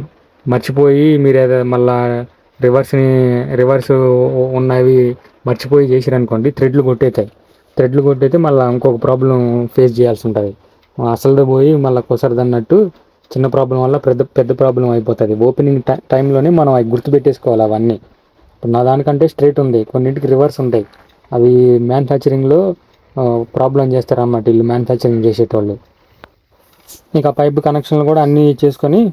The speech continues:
ఫుల్ టైట్ లాగేసుకున్న తర్వాత ఒక మళ్ళీ వెయిట్ చేయండి ఒక టెన్ మినిట్స్, ఏం కాదు. అది ఇంకా పచ్చిగా ఏమైనా ఉంటే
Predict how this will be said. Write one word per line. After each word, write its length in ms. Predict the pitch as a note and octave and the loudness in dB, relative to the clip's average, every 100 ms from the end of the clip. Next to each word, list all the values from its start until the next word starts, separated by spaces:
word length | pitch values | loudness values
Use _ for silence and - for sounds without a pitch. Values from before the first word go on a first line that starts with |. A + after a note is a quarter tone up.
| - | -2
ఫుల్ 160 | D3 C#3+ | -2 2
టైట్ 220 | C#3+ C3+ | 0 2
లాగేసుకున్న 520 | C3 C3+ C#3 - C3 | 0 2 0 -2 -2
తర్వాత 500 | B2+ B2 B2 E3+ B3 - _ _ _ _ - | -2 -2 -2 -2 -6 -8 _ _ _ _ -6
ఒక 120 | B2 | -2
మళ్ళీ 440 | B2+ B2 B2 C#3 D#3 | -2 -2 0 0 2
వెయిట్ 280 | C#3+ D3 | 2 2
చేయండి 200 | E3 D3 | 0 2
ఒక 100 | A#2+ | 0
టెన్ 240 | A#2+ B2 C3 | 0 -2 0
మినిట్స్, 320 | C#3 C#3 - | 0 -2 -2
ఏం 220 | A#2 B2+ | 0 2
కాదు. 260 | B2+ A#2 G#2+ _ _ _ _ | 0 0 -4 _ _ _ _
అది 220 | A#2 A#2 A#2 | -2 2 4
ఇంకా 460 | A#2 A#2 A2+ A2 | 2 0 -4 -4
పచ్చిగా 420 | - A2+ - C3 | -4 -4 -2 0
ఏమైనా 140 | C3 B2 | 0 0
ఉంటే 340 | B2+ D#3+ G3+ | 0 0 -2